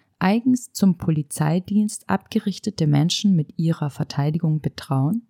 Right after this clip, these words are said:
dann wäre die Menschheit dem Untergang geweiht oder sie wäre dazu verdammt, sich immerfort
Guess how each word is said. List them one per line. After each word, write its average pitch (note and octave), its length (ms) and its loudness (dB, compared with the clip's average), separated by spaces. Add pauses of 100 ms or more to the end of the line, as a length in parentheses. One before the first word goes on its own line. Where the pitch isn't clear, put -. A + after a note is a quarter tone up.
(500)
dann D3 200 6
wäre F#3 280 4
die F#3+ 140 2
Menschheit D3+ 520 0
dem C#3 100 0
Untergang E3 640 -2
geweiht D#3+ 560 -4 (380)
oder C#3+ 180 2
sie C#3+ 160 -6
wäre D3+ 240 0
dazu D#3 280 -8
verdammt, D3+ 720 -8 (180)
sich - 320 -8
immerfort F#3 760 0